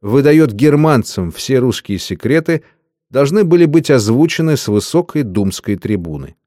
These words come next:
Немку по национальности Александру Федоровну планировалось выставить в роли самой главной предательницы. Ведь, являясь принцессой Гессен-Дармштадтской, она приходилась кузиной германскому императору.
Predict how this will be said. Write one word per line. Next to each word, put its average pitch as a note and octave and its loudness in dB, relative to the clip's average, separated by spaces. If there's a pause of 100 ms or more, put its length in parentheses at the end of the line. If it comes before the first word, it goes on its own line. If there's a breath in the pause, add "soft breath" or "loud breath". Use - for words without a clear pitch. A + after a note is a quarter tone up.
(880 soft breath)
Немку C#3 2
по G#2 0
национальности A2 0 (180)
Александру A#2 -2
Федоровну G2 0 (260 soft breath)
планировалось C#3+ 4
выставить B2+ 2
в A2+ 0
роли C3 4 (140)
самой C3+ 0
главной A2 2
предательницы. G#2+ -4 (760)
Ведь, C3 -2
являясь C#3+ 2
принцессой B2+ 0
Гессен-Дармштадтской, A2 -2 (420 soft breath)
она D#3+ -2
приходилась D#3 0
кузиной C#3 2
германскому G#2 0
императору. G#2 0